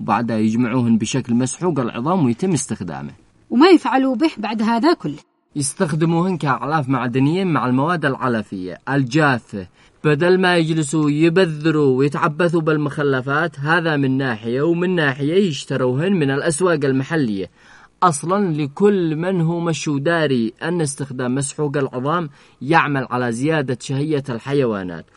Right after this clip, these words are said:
Speaker 1: وزيادة إنتاج الحليب وزيادة في الوزن.
Speaker 2: كل هذا ما شاء الله، والله إنه نعمة كبيرة. الظاهر إن بيت خالي في البلد بيفعلوا هكذا. بين بسر حكهم الكبش والماعز حجاب الله عليهن خلقة عظيمة.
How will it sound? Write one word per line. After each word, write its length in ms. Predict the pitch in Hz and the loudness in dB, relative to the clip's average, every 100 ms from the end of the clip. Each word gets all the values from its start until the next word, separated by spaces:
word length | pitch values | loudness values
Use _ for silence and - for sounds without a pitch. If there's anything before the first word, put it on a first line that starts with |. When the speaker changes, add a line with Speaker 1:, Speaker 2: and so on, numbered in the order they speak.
| - _ | -20 _
Speaker 1:
وزيادة 720 | 123 123 135 165 160 139 139 139 | -2 0 2 2 2 -2 -4 -4
إنتاج 420 | 139 147 139 131 | -4 -2 -2 -2
الحليب 680 | 123 - 135 160 208 185 | -4 -2 2 6 6 6
وزيادة 840 | 127 131 120 135 156 180 170 165 165 | 0 -2 0 -2 0 0 0 0 0
في 240 | - 160 | -2 -2
الوزن. 540 | 156 143 180 202 131 - _ _ _ - | -2 2 4 4 2 -8 _ _ _ -2
Speaker 2:
كل 240 | 285 277 | 2 4
هذا 400 | 254 240 226 277 | 4 2 2 4
ما 180 | 330 175 | 4 2
شاء 360 | 165 220 285 330 | 2 -2 0 0
الله، 240 | 349 269 - _ _ | 2 0 -4 _ _
والله 200 | 165 170 | -6 -2
إنه 200 | 170 175 | 0 0
نعمة 280 | 175 240 208 | 0 2 0
كبيرة. 500 | - 175 180 302 190 - _ _ 226 | -2 -4 2 2 2 -4 _ _ -2
الظاهر 300 | 254 370 302 | 4 6 6
إن 180 | 277 | 4
بيت 200 | 240 247 | 2 -2
خالي 380 | - 254 240 220 | -4 -2 -2 -2
في 100 | 208 | -4
البلد 340 | 220 190 214 233 | -4 -2 -2 -2
بيفعلوا 460 | 233 165 220 262 | -6 -6 -4 0
هكذا. 420 | 208 180 220 202 165 _ - _ 277 | 0 -2 -2 -4 -6 _ -20 _ 2
بين 200 | 330 294 | 4 4
بسر 220 | - 240 | 2 -2
حكهم 380 | 302 - 226 233 | -2 0 2 2
الكبش 400 | 202 190 175 247 | 0 -4 -2 2
والماعز 480 | 269 226 220 269 | 2 2 0 -2
حجاب 320 | - 196 262 214 | -4 0 2 2
الله 180 | 202 - | 0 0
عليهن 320 | 180 190 269 | 0 2 2
خلقة 280 | 220 196 - | 0 -2 -2
عظيمة. 440 | - 180 165 147 | -2 -2 -2 -2